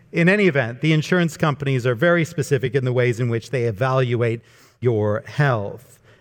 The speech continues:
And so is James when it comes to evaluating our spiritual health. On the negative side, it wasn't, you remember,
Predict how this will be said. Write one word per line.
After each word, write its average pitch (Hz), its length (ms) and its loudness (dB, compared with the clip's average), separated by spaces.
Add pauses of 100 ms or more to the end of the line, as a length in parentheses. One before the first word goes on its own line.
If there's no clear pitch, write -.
(140)
And 156 200 0
so 214 280 0
is 165 180 -4
James 123 1160 -4 (300)
when 147 200 0
it 156 100 -4
comes 139 420 -2
to 151 180 0
evaluating 123 880 0
our 127 340 0 (220)
spiritual 151 800 0
health. 117 420 -4
On 160 140 2
the 160 100 4
negative 190 520 2
side, 131 340 -2
it 156 80 0
wasn't, 147 320 0
you 156 140 2
remember, 135 440 0